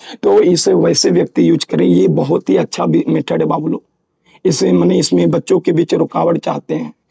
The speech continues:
माने दो बच्चे हो गए संतान, अब आके हम, ए, माने अब हम सोचते हैं कि ऑपरेशन नहीं करवा करके, बंध्याकरण नहीं करवा करके, नसबंदी नहीं करवा करके हम बच्चों को रुकावट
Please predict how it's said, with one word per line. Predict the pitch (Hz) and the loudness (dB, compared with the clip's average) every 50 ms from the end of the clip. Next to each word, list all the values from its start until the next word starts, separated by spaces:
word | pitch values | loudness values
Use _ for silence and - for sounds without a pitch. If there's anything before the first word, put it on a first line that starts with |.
| - - - - | -20 -14 -6 -2
माने | 175 170 | -2 -2
दो | 147 135 170 | 0 0 0
बच्चे | 160 165 160 - - 180 | 0 0 -2 -2 -2 -2
हो | 143 151 165 156 | 0 0 0 0
गए | 165 165 156 | 0 -2 -2
संतान, | - - 160 156 147 - 165 160 - 247 - _ - - - | -2 -2 -4 -4 -4 -4 -4 -6 -6 -8 -10 _ -16 -8 -4
अब | - 165 156 165 | -2 0 0 0
आके | 165 - - - | 0 -2 -4 -4
हम, | 156 156 165 156 - - - - - 165 | -4 -2 -2 -4 -4 -8 -10 -8 -4 -4
ए, | 165 - - - 160 | -4 -4 -6 -6 -4
माने | 170 165 165 165 165 | 0 0 2 2 0
अब | 170 - 156 147 139 | 0 0 0 -2 0
हम | 160 165 - | -2 -2 -4
सोचते | - - 156 - - - 170 | -2 -4 -4 -4 -4 -2 -2
हैं | 160 151 | -2 -2
कि | - - 170 160 147 - - - - | -2 -2 -2 -2 -2 -4 -6 -8 -6
ऑपरेशन | - 156 - - - 160 143 - 170 160 | -4 -4 -2 0 0 0 0 0 0 2
नहीं | 156 151 147 - | 2 2 2 0
करवा | 131 - 143 143 147 151 147 | -2 -2 -2 -2 -2 -2 -2
करके, | - - 151 151 - 151 156 - - - - - - | -4 -8 -10 -8 -6 -8 -8 -8 -10 -16 -8 -4 -2
बंध्याकरण | 170 175 170 170 175 175 - - - 170 175 170 | 0 2 2 2 2 0 0 -2 -2 0 0 2
नहीं | 165 170 175 - | 2 2 0 0
करवा | - - 156 156 160 147 | -2 -2 -2 -2 -2 -2
करके, | - 147 147 - - | -4 -6 -4 -2 -2
नसबंदी | - - - - - 160 160 165 175 | -2 -2 -2 -2 -2 0 0 2 2
नहीं | 170 170 160 | 2 0 0
करवा | - - 147 - 156 147 | -2 -4 -4 -4 -4 -4
करके | - 151 143 139 - - 156 208 277 - - - - - | -6 -6 -8 -6 -4 -4 -4 -4 -6 -10 -14 -18 -10 -6
हम | - 180 190 - - 175 - - _ _ _ _ - | -2 0 0 0 0 -2 -4 -12 _ _ _ _ -2
बच्चों | 170 180 185 - - - | -2 -2 0 0 -2 -2
को | - 202 | 0 0
रुकावट | 185 180 - - 185 185 190 175 160 | 0 0 0 -2 -2 -2 -2 -4 -4